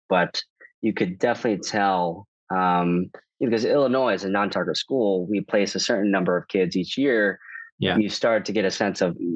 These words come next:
Speaker 1: okay, maybe it's only a couple into New York or a couple into Chicago.
Speaker 2: Yeah.
Speaker 1: Um, I think there was only five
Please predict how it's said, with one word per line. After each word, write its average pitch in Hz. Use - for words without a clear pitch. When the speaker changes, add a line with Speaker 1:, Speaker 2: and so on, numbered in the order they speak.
Speaker 1:
okay, 90
maybe 101
it's 90
only 98
a 82
couple 85
into 98
New 95
York 76
or 82
a -
couple 95
into 87
Chicago. 78
Speaker 2:
Yeah. 98
Speaker 1:
Um, 98
I 104
think 127
there 110
was 98
only 127
five 123